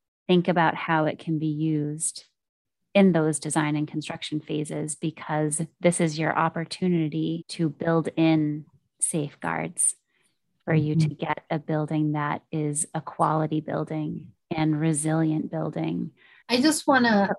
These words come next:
Speaker 3: piggyback on what you just said about building materials. And I would say it's good to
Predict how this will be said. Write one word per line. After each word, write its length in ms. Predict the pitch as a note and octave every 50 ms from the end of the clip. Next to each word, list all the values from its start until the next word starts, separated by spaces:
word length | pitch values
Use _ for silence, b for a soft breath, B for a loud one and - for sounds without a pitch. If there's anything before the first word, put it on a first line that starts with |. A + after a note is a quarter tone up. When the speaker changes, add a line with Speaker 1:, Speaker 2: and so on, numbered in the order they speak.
| - - _
Speaker 3:
piggyback 540 | A#3+ G#3+ G#3+ A3 G3+ G#3 G3+ G3 F#3+ - F#3+
on 160 | F#3 F3+ F3+
what 240 | F3+ F#3 G3 G3+ F#3+
you 60 | F#3
just 320 | E3 F#3+ F#3+ F3+ - -
said 200 | - F#3 F3+ F3
about 340 | F3+ E3+ E3+ E3+ F3 E3+ - _
building 300 | - F3+ F3 F#3 F#3 F3+
materials. 800 | F3 E3+ E3 - - F#3+ F#3 F#3 F#3 F#3+ G3 G3 G3 G3 G3 - -
And 120 | F#3+ G3
I 140 | G3+ G3+ G3+
would 200 | G3+ G#3 G3 -
say 220 | - - G#3 G3+
it's 260 | G#3 G#3 G#3+ - -
good 340 | - - - B3 C4 B3 B3 -
to 200 | - C#4 C4+